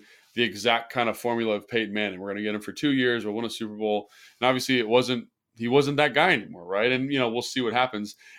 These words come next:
And I think I wanna bring this up just to kind of, um, you know, just for some context. Like, to me,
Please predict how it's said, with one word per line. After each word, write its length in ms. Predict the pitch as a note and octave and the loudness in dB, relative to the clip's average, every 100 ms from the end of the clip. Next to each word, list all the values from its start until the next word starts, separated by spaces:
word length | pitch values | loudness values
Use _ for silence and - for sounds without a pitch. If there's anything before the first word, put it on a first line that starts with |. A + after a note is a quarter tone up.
| - | 0
And 80 | C3 | 0
I 80 | |
think 180 | C3 A3 | 2 2
I 60 | G#3 | 4
wanna 220 | F3+ E3 | 4 2
bring 180 | C#3+ D3+ | 0 -2
this 200 | C3 - | -2 0
up 180 | B2+ C3 | 0 0
just 200 | C3 - | -2 -6
to 80 | - | -4
kind 160 | B2 A2 | -2 -2
of, 200 | G2 - _ _ _ _ | -4 -14 _ _ _ _
um, 560 | G#2+ A2 G#2 F#2+ F#2+ F2+ _ | 0 2 2 -4 -12 -18 _
you 120 | B2+ | -4
know, 260 | G#2+ G2+ G#2 | -2 -2 -2
just 200 | B2 - | -4 -4
for 100 | C3 | -4
some 160 | - F#2+ | -8 -12
context. 640 | - A2 A2 - F2+ - - | -6 -2 -2 -4 -10 -10 -8
Like, 180 | G#2 - | -8 -6
to 140 | C#3 | -8
me, 460 | D3 F#3 F#3+ F#3 | -4 -4 -4 -8